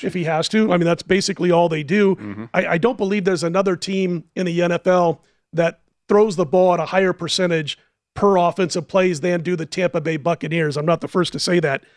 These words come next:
Speaker 1: this week, but, uh, when I see all of this and I see what Purdy can do with his feet when he has to, and again, I know he's gonna be under a lot of pressure. He has to perform. You might get a short field posi-, uh, situation out of the Bucs if they can pick him off, force a turnover, Matt. But I kept thinking,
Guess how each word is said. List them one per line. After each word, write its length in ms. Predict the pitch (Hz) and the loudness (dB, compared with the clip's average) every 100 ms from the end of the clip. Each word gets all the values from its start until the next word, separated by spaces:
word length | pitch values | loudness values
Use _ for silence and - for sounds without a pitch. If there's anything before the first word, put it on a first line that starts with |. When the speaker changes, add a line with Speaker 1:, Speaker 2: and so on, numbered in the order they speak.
| _ - | _ -2
Speaker 1:
this 200 | 170 170 | 0 0
week, 300 | 156 151 143 | -2 -4 -2
but, 240 | 180 160 175 | 0 0 2
uh, 120 | 160 | 4
when 120 | 196 | 4
I 60 | 196 | 2
see 260 | - 294 | 0 0
all 160 | 320 240 | 2 2
of 40 | 165 | 0
this 280 | 151 156 - _ _ - | -2 -4 -6 _ _ -4
and 140 | 196 | 0
I 40 | 180 | 0
see 180 | - 269 | 2 0
what 160 | 254 | 0
Purdy 200 | 208 190 | 0 0
can 140 | 170 175 | -2 -4
do 160 | 165 | -2
with 140 | 175 175 | -2 -2
his 160 | 175 | -4
feet 300 | - 160 156 | -6 -8 -10
when 100 | - | -8
he 80 | 180 | -6
has 260 | 147 131 135 | -6 -6 -8
to, 220 | 165 151 - _ _ | -6 -6 -8 _ _
and 140 | - 165 | -6 -6
again, 280 | 131 190 | -2 -2
I 120 | 156 156 | -2 -4
know 260 | 170 208 | -2 0
he's 120 | 208 | 0
gonna 180 | 165 185 | -2 -2
be 100 | 180 | -2
under 140 | 180 170 | -2 0
a 40 | |
lot 120 | 165 | 0
of 100 | 156 | -4
pressure. 300 | - 170 156 | -2 -2 -2
He 80 | 151 | -6
has 220 | 156 151 | -4 -4
to 80 | - | -6
perform. 480 | 170 - 151 151 160 | -14 -8 -6 -6 -8
You 80 | 190 | -8
might 200 | 165 175 | -6 -4
get 100 | 190 | -4
a 40 | |
short 280 | 175 190 180 | -4 -2 -2
field 220 | 196 180 185 | -2 -2 -2
posi-, 180 | 156 - | -8 -4
uh, 180 | 180 147 _ _ | -4 -4 _ _
situation 540 | - 220 196 180 180 175 | -2 0 0 0 0 -2
out 80 | |
of 40 | 156 | -2
the 60 | |
Bucs 300 | 147 165 165 | -2 -2 -2
if 60 | - | -6
they 80 | 156 | -10
can 120 | 147 | -12
pick 220 | - 185 | -10 -10
him 100 | 165 | -6
off, 220 | 160 160 - _ _ _ | -4 -6 -8 _ _ _
force 180 | - 190 | 0 0
a 80 | 170 | -2
turnover, 340 | - 202 165 | -2 0 0
Matt. 260 | 160 165 170 | 0 0 -2
But 80 | 175 | -2
I 60 | 190 | -2
kept 220 | 226 - | -2 -4
thinking, 300 | 214 208 | -4 -4